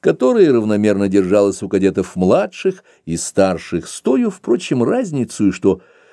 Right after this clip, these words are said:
младшие просто слепо верили в привидение,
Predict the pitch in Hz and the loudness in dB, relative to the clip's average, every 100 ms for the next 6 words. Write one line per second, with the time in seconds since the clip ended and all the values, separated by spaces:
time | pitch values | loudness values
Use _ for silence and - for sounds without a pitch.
0 | _ _ - 185 196 - - 185 180 180 | _ _ 0 2 2 -2 -8 -4 -4 2
1 | 180 165 - - 151 - - 143 120 95 | 2 2 0 -2 -2 -2 -4 2 4 4
2 | 87 - 80 - - 85 90 80 78 82 | 2 -6 -8 -10 -14 -6 -2 0 -2 -4
3 | - 95 95 92 90 85 80 87 | -6 -6 -6 -6 -2 -2 0 -4